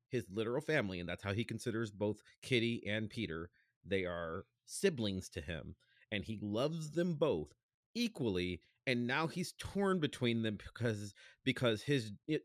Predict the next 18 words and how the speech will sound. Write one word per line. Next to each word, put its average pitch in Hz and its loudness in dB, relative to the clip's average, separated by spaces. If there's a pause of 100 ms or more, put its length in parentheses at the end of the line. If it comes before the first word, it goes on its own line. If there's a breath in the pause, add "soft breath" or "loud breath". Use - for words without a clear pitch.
like, 131 6
he, 175 0 (260)
when 147 2
he 160 4
gives 220 2
that 202 4
speech - 0
to 147 0
Peter, - -2 (320)
it's 156 2
essentially 165 2
the 120 6
br-, 113 0
the 110 4
big 135 4
brothery 117 6 (180)
version 110 2
of, 98 4